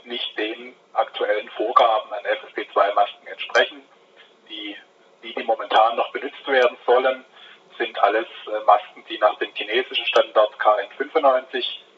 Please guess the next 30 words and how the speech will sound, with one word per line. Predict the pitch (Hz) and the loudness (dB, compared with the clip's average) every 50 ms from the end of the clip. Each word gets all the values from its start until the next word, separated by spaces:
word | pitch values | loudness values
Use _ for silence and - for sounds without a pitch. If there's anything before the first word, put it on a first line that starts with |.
| _ _ _ _ - | _ _ _ _ -2
äh, | - 110 - - - - - - _ - | -2 0 0 -2 -4 -8 -14 -16 _ -2
zertifiziert | 127 120 127 120 - 127 - - - 117 117 - - - | 0 0 0 -2 -4 -6 -4 -2 -2 -2 -2 -2 -2 -2
sind, | 123 117 - - _ _ - - - - - _ _ _ | -2 -2 -2 -8 _ _ -20 -20 -20 -20 -20 _ _ _
wo | - 104 104 104 | -10 -8 -4 -2
strittig | - - - - 123 - 139 139 - | -2 -2 0 -2 -2 -2 -2 -2 0
ist, | 127 117 104 - | 0 2 2 2
ob | 117 113 - - | 0 -2 -2 -6
die, | - 113 110 110 110 113 | -10 -10 -8 -6 -8 -8
ähm, | 117 117 - - - - - - - _ _ - | -8 -6 -6 -6 -6 -6 -10 -18 -20 _ _ 6
eingesetzt | - - - - - - - - - - _ - | 6 6 6 6 0 -4 -2 -4 -4 -4 _ -2
werden | 113 107 101 98 - - | 2 2 2 2 2 -2
dürfen | 117 117 135 151 - - 160 147 - | -2 -2 -2 -2 -2 -8 -14 -16 -16
und | - - - | -18 -10 -8
wo | 110 | -4
strittig | - - - - 120 - - - | -4 -2 0 0 -2 -2 0 -2
ist, | 117 117 - - - - - - - - _ _ | -2 0 0 -2 -2 -4 -10 -16 -18 -20 _ _
ob | - 104 - - | -8 -8 -6 -6
sie | - - | -6 -6
die | - - | -4 -2
notwendige | - 107 113 123 - 127 117 - - - - 143 | 0 0 0 0 0 -2 -2 -2 -4 -4 -2 0
Schutzwirkung | - - 160 - - - 160 147 139 139 - - - | 2 2 2 2 0 -2 0 0 0 2 0 2 6
haben. | - 127 123 - - - 117 - - _ _ _ - - - - _ _ _ | 6 6 6 6 2 -4 -12 -18 -20 _ _ _ -20 -20 -20 -20 _ _ _
Da | 110 104 104 107 | 4 4 4 4
hat | 113 110 - | 2 0 0
jetzt | 117 107 - - - - | 0 -2 -2 -4 -8 -8
das, | - 101 - | -8 -8 -8
äh, | - - - - - 104 - - | -10 -14 -10 -8 -8 -8 -8 -8
Sozialministerium | 110 - - - - 113 120 143 139 135 131 123 - - 135 123 120 123 120 120 113 - | -10 -2 4 6 6 6 6 4 -2 -6 -8 -10 -6 0 4 4 4 4 2 -2 -4 -4
angekündigt, | - - - - 117 - - 127 - - 120 110 - - | -10 -12 -12 -14 -10 -6 -6 -6 -6 -6 -8 -8 -4 -2
dass | - 107 | -2 -2